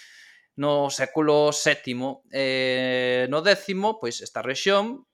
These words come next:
pasaba a formar parte do Imperio Moravo, que foi como o primeiro estado eslavo,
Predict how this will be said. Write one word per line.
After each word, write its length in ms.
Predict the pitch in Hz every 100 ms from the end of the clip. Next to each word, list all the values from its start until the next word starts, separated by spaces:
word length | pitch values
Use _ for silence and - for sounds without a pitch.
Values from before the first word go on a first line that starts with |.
| _ _
pasaba 320 | - 131 131
a 40 | 127
formar 260 | 143 151
parte 320 | - 165 160 196
do 160 | 123
Imperio 320 | 110 113 156
Moravo, 400 | 131 131 156 120
que 160 | - 113
foi 400 | - 139 160 175
como 640 | _ 117 233 117 117 110
o 320 | _ _ _ -
primeiro 880 | 120 127 147 151 151 147 143 139
estado 400 | 131 - 156 143
eslavo, 640 | 143 151 170 156 180 165